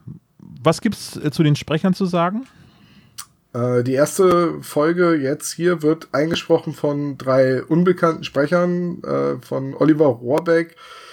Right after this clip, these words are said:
Speaker 2: Jens irgendwie und Andreas Fröhlich hießen die, glaub ich.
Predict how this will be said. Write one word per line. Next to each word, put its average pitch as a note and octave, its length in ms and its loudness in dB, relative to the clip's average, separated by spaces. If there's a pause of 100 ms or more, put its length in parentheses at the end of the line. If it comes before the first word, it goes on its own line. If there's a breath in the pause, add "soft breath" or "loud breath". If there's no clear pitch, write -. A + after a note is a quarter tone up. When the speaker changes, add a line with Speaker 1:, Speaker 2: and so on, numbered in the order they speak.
(140)
Speaker 2:
Jens D#3 460 2
irgendwie F#3+ 560 0
und D#3 380 0
Andreas C#3 760 0
Fröhlich C#3+ 460 2
hießen B2 240 -8
die, G#2 100 -6
glaub G2 260 -8
ich. - 300 -8